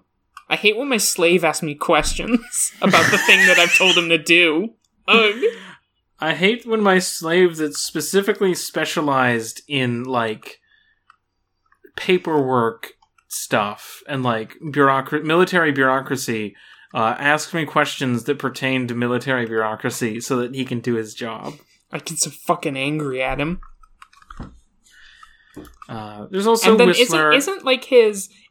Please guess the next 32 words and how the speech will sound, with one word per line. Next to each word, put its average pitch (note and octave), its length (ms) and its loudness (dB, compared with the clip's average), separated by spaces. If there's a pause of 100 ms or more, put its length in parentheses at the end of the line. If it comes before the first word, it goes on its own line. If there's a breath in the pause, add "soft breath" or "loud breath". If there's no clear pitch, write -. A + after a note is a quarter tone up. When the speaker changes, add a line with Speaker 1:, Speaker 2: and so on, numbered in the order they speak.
Speaker 1:
isn't C4 320 2
also, G3 380 0
like, F3+ 240 -2
his, D#3+ 480 0
his, E3 260 -4
like, C#3 420 0 (640)
reboot F3 640 2
activation D3+ 680 0
phrase, F3 360 2
like, D3 160 0
telling D#3+ 280 0
him D#3+ 140 -4
to D3 80 0
shut C3+ 340 -2
up - 240 -4
three F3+ 200 -4
times G3 540 -6
or F#3+ 60 -4
something G#3 380 -4
like G#3 180 -10
that? A3 100 2
Speaker 2:
Yeah, C3 180 4
if C#3 140 0
you F3+ 100 0
tell G3 220 2
him G#3 120 2
to G3 60 0
shut F#3 240 0
up F3 160 0
three D#3 180 -6
times, C3+ 340 -2
he'll C3+ 180 -2